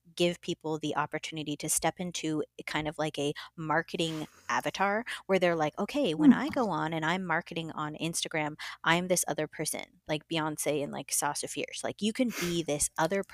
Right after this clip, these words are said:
Speaker 2: I love
Speaker 1: person
Speaker 2: it.
Speaker 1: where you're just not emotional. You're just a data scientist. You're there to, you're there to learn. You're there to, um, help your clients. You're there to ask them what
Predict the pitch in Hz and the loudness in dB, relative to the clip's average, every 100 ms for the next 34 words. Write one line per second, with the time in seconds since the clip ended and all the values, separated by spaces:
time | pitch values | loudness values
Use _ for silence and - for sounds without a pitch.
0 | 160 208 196 185 127 - - - 175 165 | 6 10 12 12 12 6 -2 0 2 2
1 | 170 160 147 - 160 156 247 254 185 185 | 0 0 -2 -2 2 4 4 2 -2 -4
2 | 202 190 185 165 160 156 - 160 - 160 | -4 -4 -4 -4 -2 -2 -2 -4 2 4
3 | 185 226 - 175 180 - 175 - 165 156 | 4 2 2 0 -2 -2 -4 -2 -4 0
4 | 151 175 226 - - _ - 170 160 214 | 2 2 0 -6 -20 _ -4 0 2 2
5 | 247 190 185 185 170 160 156 170 202 - | 0 -2 -4 -4 -4 -2 0 0 0 -2
6 | 214 202 202 - - - - 170 160 - | 0 0 -2 -8 -12 -14 -6 -4 0 2
7 | 202 233 - 185 180 175 - 160 151 131 | 2 0 -2 -2 -2 -2 -4 -2 -2 -2
8 | - 180 - - 226 208 | 0 4 2 2 -2 -2